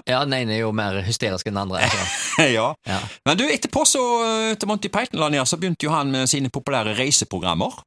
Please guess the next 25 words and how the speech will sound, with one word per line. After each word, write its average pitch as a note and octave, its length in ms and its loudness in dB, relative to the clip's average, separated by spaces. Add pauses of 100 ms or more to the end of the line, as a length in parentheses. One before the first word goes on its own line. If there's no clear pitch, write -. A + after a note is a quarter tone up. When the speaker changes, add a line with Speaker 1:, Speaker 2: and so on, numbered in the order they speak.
(100)
Speaker 1:
<laughs> D#3 100 4
Ja, D3+ 300 0
stemmer B2+ 280 -2
det. C3+ 140 0
Speaker 2:
Ja, F#2 240 2 (240)
voldsomt, A2+ 500 0
eh, G#2 320 0
populære. G#2+ 460 -2 (580)
Det G#3+ 80 4
var A3+ 140 4
altså G#3+ 120 2
Michael G3+ 300 0
Palin, G3+ 360 2
født A#3+ 200 -4
i A3 80 0
nitten F#3 480 0
førtitre. F#3+ 540 -4 (260)
Hendelser G#3 600 2
internasjonalt. G#3+ 880 0
Atten G#2 580 0
tjueén, B2 640 0
eh, F2+ 240 -10
Napoleon G2 720 -2
Bonaparte - 800 -4
dør. F#2+ 360 0